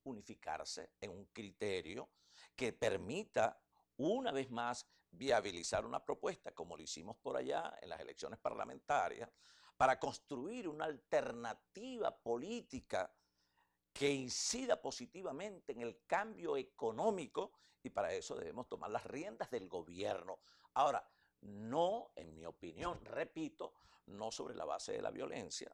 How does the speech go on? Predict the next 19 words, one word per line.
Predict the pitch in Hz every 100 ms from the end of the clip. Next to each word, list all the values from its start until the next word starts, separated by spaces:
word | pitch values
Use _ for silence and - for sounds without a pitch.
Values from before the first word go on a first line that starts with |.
| _
<laughs> | - - -
que | 113
terminemos | - 95 78 82 76 - 120
entonces | - 90 95 117
en |
una | 80 -
escalada, | - - 71 78 58 - - - -
en | 101
una | 92 117
espiral | - 117 82 92
de | 120
violencia | 107 92 95 - -
que | 90 80 -
entramos | 101 76 - 107 127 151
y |
no | 73
sabemos | - 80 85 101
cuándo | 107 107 107
salimos, | 131 165 147 104